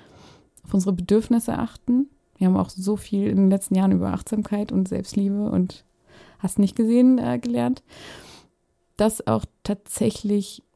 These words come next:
auszuleben. Also walk the talk. Was ist möglich? Wir versuchen's.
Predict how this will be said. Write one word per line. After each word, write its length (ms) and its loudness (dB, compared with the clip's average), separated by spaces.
auszuleben. 920 -2
Also 380 -4
walk 360 0
the 100 -2
talk. 580 -6
Was 200 -2
ist 160 -2
möglich? 600 2
Wir 100 -4
versuchen's. 840 -2